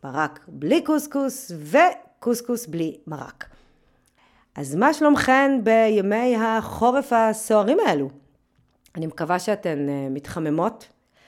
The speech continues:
כמו שצריך. אה, אני מרגישה שהחורף כאן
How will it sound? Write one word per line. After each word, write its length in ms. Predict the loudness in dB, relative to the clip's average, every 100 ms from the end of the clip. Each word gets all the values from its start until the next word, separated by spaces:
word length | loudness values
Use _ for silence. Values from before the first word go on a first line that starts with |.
| _ _ -14
כמו 240 | -6 -4
שצריך. 680 | -4 -10 -8 -4 -4 -4 -14 _ -20 _ -20 _ _ _ _ -16
אה, 300 | -12 -8 -10 -12 -14
אני 100 | -10
מרגישה 480 | -10 -8 -6 -2 -2
שהחורף 800 | 0 0 0 -2 0 0 0 -6
כאן 400 | -6 -4 -4 -6